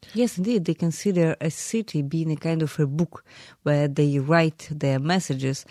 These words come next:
And sometimes it's really amazing when you walk through a city and you see kind of an inscription and it, it appeals to you. So some kind of, kind of, some kind of question or some kind of statement which, uh, is, uh, really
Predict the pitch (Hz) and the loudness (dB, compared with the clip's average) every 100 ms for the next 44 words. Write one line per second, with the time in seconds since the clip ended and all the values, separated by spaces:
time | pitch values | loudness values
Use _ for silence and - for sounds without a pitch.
0 | - - - 147 139 151 147 156 156 147 | -20 -20 -2 0 2 2 2 2 2 0
1 | - 247 196 151 135 127 123 135 127 147 | 2 4 6 6 6 4 4 2 4 4
2 | 143 139 127 190 240 - - 185 160 - | 4 2 2 4 2 0 -2 2 2 0
3 | 143 - 190 135 175 156 156 - 190 180 | -2 -2 -4 0 0 0 -2 -4 -2 -2
4 | - 160 156 - 160 156 - - 220 - | 0 -2 -2 0 0 0 -2 -4 -4 -2
5 | 160 151 - - - 120 - 135 151 - | -2 -2 -4 -18 -20 -12 -2 0 0 -2
6 | - 156 165 - 214 208 - - 139 - | -8 -2 -2 0 2 2 2 -2 -4 -2
7 | 139 139 151 147 165 160 143 131 - 120 | -4 -2 -2 0 2 2 2 -2 -8 -6
8 | - 170 156 - - 202 247 233 185 - | 2 4 4 0 -2 0 4 4 2 2
9 | 170 151 - - 135 - - - - 143 | 2 2 2 -2 -2 -4 -12 -10 -6 0
10 | 170 165 180 170 - - 165 147 - 117 | 2 4 4 4 0 0 0 0 -2 -4
11 | 131 - - - - - 143 143 - - | -4 -10 -20 -20 -16 -4 -2 -2 -6 -4
12 | 147 143 139 - 147 143 - - 139 139 | 0 2 0 0 -2 -4 -6 -4 0 2
13 | 143 160 165 | 2 2 2